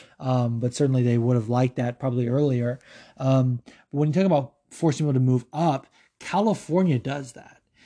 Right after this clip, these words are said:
California has a ten-point plan. The, Andy Co-, Andy Foster, the, one of the best commissioners we have with, uh, state athletic commissions,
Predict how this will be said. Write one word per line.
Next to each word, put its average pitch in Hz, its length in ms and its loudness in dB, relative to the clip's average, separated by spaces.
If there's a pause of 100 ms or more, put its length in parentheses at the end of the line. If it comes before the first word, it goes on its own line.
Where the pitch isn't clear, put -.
(180)
California 156 920 0 (200)
has 139 240 0
a 127 180 2 (140)
ten-point 156 500 0
plan. 151 560 -2
The, 160 320 -6
Andy 156 200 2
Co-, 160 280 2
Andy 151 220 0
Foster, 143 340 2
the, 123 80 0
one 120 220 -2
of 139 60 2
the 135 40 2
best 127 540 -2
commissioners 143 480 -2
we 127 100 2
have 123 540 -2 (100)
with, 131 260 -4
uh, 147 200 -2
state 143 240 2
athletic 139 300 -2
commissions, 139 420 -8